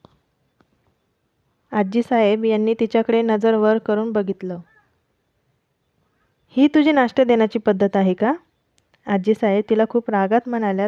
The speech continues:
तशी तिला तिची चूक समजली. "सॉरी आजीसाहेब, आज ना माझी थोडी तब्येत ठीक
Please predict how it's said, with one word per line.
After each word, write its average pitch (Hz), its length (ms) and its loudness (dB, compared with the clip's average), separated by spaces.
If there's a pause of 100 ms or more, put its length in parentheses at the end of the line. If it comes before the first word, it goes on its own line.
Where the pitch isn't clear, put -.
तशी 226 300 -4
तिला 214 220 0
तिची 214 300 -6
चूक - 300 -8
समजली. 202 600 -6 (1120)
"सॉरी 220 300 4
आजीसाहेब, 214 580 0 (580)
आज 240 200 0
ना 277 140 0
माझी 277 240 -2 (260)
थोडी 247 320 0 (100)
तब्येत 247 240 0 (100)
ठीक 240 160 -4